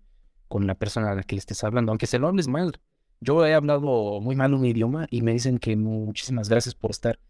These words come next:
aprendiendo mi idioma. Por ejemplo, un idioma minoritario, albanés. Cuando le hablas albanés a un albano, se va a morir, este, de emoción, porque ¿quién aprende ese idioma? Entonces conectas más con gente y,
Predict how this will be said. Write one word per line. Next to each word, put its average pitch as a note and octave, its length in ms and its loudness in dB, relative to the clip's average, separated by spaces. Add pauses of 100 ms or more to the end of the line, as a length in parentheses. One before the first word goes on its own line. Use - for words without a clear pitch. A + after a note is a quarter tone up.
(140)
aprendiendo A2+ 480 0
mi G#2+ 140 0
idioma. A2+ 300 0 (720)
Por G#2+ 120 0
ejemplo, B2+ 320 2
un B2 200 2
idioma C#3 240 2
minoritario, A2 640 0
albanés. C3 600 -2 (720)
Cuando A2 260 2
le A#2+ 100 4
hablas C#3+ 280 2
albanés A2 420 0
a - 80 -10
un B2+ 160 2
albano, A#2+ 460 0 (600)
se A#2 200 0
va B2+ 220 4
a C3 60 4
morir, B2 420 2
este, G2+ 720 -2
de G#2 120 -2
emoción, D3 460 0 (240)
porque - 260 -4
¿quién D3+ 400 0 (100)
aprende D3 320 -2
ese A#2+ 120 -2
idioma? D3 320 -2 (460)
Entonces C#3 200 0
conectas C#3 380 0
más C3+ 140 0
con B2+ 140 -2
gente D3 600 -2
y, G#2+ 300 -2